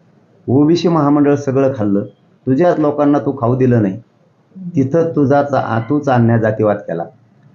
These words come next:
मराठ्यांना आरक्षण मिळालंच नाही पाहिजे, घटनेच्या पदावर बसून तू बोलतो,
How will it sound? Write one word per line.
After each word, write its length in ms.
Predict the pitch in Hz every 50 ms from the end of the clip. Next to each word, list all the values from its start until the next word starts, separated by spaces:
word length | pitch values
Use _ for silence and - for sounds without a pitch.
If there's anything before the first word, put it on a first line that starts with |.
| _ -
मराठ्यांना 640 | - - 135 139 170 180 143 147 151 160 165 175 170
आरक्षण 400 | 151 143 151 151 - 170 165 160
मिळालंच 480 | 135 110 107 113 135 156 180 185 185
नाही 180 | 180 170 165 160
पाहिजे, 340 | 160 147 135 139 151 139 -
घटनेच्या 460 | - 101 - - 143 147 147 165 147
पदावर 360 | 170 175 - - 170 170 165
बसून 300 | 151 147 143 - 143 147
तू 140 | - 139 135
बोलतो, 360 | 127 123 107 95 82 90 90